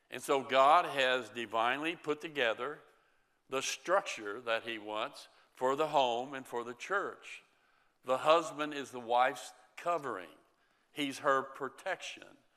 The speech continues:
He's to make sure their home is biblically,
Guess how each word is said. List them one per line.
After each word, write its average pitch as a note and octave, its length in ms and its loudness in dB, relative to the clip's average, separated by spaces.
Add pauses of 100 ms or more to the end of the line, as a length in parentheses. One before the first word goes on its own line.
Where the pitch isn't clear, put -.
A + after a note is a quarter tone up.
(500)
He's D#3 240 0
to D3+ 100 -2
make F3 300 2
sure D3+ 500 0
their C#3+ 220 2
home D3 400 0
is A#2 220 -6
biblically, D3+ 840 -4